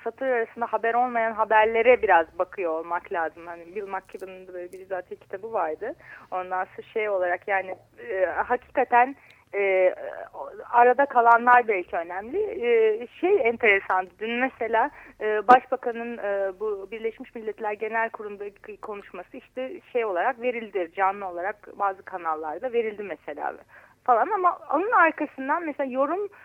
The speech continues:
yapılan hiçbir kanal yoktu neredeyse. Bir tek Samanyolu televizyonda vardı. Ve orada çok enteresan bir yorum oldu. Haber, Samanyolu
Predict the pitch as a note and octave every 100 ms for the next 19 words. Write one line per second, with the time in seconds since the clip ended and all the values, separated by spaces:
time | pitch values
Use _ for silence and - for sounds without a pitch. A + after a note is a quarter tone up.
0 | - _ - A#3+ - C#4+ B3+ E4 A4 E4
1 | - D4+ C#4 C4+ D4+ D4 D4 - A#3+ E3
2 | D3 - E4 D4+ D4 - C4 C#4 C4+ A#3
3 | F3 E3+ - - _ _ G#3+ F#3 F3+ F3+
4 | G#3+ C#4+ G3+ A3+ F4 F4 F4+ - F4+ F4
5 | D4+ E4 D4+ - F4+ D#4 C4 C4+ C4 B3+
6 | E3+ D#3 E3+ - - G3 G#3 - - A3
7 | A3 A3 G#3 G3 F#3+